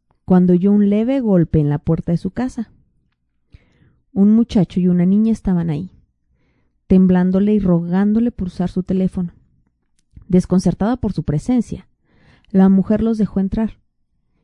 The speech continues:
y fue a llevarlos al teléfono. Cuando los niños entraron a la habitación, la mujer se dio cuenta de que sus ojos eran completamente negros. Mientras los miraba aterrorizada,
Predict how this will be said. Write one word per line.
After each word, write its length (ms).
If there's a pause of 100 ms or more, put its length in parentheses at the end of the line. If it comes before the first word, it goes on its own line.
(140)
y 120
fue 240
a 40
llevarlos 500
al 100
teléfono. 460 (920)
Cuando 240
los 160
niños 300
entraron 420
a 60
la 80
habitación, 500 (920)
la 140
mujer 300
se 140
dio 140
cuenta 340
de 100
que 120
sus 200
ojos 280
eran 260 (160)
completamente 880
negros. 580 (960)
Mientras 360
los 160
miraba 320
aterrorizada, 800